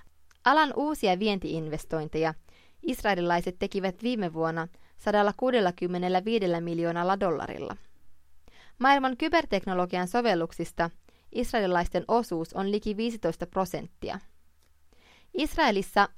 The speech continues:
valtiovalta panostaa alan perustutkimukseen. Tätä varten perustettiin kolme vuotta sitten kansallinen kyberteknologian toimisto, joka tekee läheistä yhteistyötä puolustusministeriön kanssa. Tästä on suuri hyöty Israelin omalle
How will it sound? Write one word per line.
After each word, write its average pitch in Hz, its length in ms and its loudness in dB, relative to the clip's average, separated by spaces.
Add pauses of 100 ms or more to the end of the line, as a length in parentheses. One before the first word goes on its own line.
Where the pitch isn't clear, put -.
(120)
valtiovalta 170 840 4 (420)
panostaa 214 560 4
alan 208 300 6
perustutkimukseen. - 1120 -4 (440)
Tätä 277 280 4
varten 190 360 4
perustettiin 196 600 0
kolme 240 280 4
vuotta 170 260 0
sitten 180 340 -4
kansallinen 180 640 0
kyberteknologian 170 960 -2
toimisto, 175 540 0 (540)
joka 208 200 4
tekee 208 320 4
läheistä 247 380 4
yhteistyötä 180 680 0
puolustusministeriön 175 1120 0
kanssa. - 440 -4 (680)
Tästä 262 460 6
on 208 140 0
suuri 285 340 2
hyöty 220 300 4
Israelin 185 540 2
omalle 190 320 4